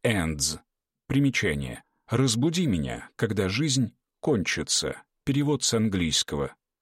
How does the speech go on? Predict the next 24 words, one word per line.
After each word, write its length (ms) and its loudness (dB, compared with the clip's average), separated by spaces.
Конец 380 0
примечания. 720 0
Брагин 560 4
не 140 4
особенно 640 2
силен 440 2
в 80 2
английском, 800 0
но 260 2
общий 440 2
смысл 500 2
послания 680 2
понимает. 720 0
Что-то 520 0
фрондерское 1000 0
и 280 2
выпендрежное 880 2
насчет 460 2
конца 460 2
жизни. 520 0
Ах 200 -6
ты, 140 -4
сукин 480 0
сын, 440 0